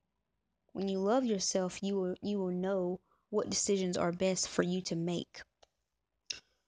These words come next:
So just make sure you remember that. And five is you will start to enjoy yourself more.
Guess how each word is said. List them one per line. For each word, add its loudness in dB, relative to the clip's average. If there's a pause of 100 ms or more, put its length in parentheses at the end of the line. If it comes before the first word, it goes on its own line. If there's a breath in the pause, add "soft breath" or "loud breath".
(880)
So 6 (580 loud breath)
just -2
make 4
sure 0
you 2
remember 2
that. 2 (2250)
And 0
five 6
is 0 (2000)
you 2
will 6
start 2
to 2
enjoy 4
yourself 4
more. 4